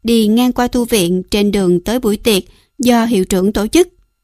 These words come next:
Nhưng các cô bé không được thưởng thức cuộc vui này lâu, bởi vì cô Jane cảm thấy có gì đó không ổn,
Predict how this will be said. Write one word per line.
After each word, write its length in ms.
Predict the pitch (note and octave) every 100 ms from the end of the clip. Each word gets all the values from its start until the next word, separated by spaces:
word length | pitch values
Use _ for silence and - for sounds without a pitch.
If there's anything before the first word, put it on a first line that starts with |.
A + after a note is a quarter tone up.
| _ _ _ _ -
Nhưng 300 | A#3+ G#3+ G3+
các 180 | C#4
cô 120 | A#3 G#3+
bé 320 | G#3+ A3+ D#4
không 260 | - B3
được 160 | A3 F3+
thưởng 220 | F#3+ F3+
thức 220 | C#4+ D#4+
cuộc 280 | - G#3 -
vui 200 | A3+ A3
này 220 | A3 F#3+
lâu, 280 | F3 A3+ A#3+ - - -
bởi 160 | G#3+ A#3+
vì 120 | A3
cô 160 | B3+
Jane 300 | C4 C#4 C4 B3+ - _
cảm 220 | A3+ G3+ G#3+
thấy 300 | A3+ B3+ C#4
có 140 | A3+
gì 240 | C4+ C#4+ F3+
đó 160 | F3+
không 280 | - C#4 B3+
ổn, 280 | - F3+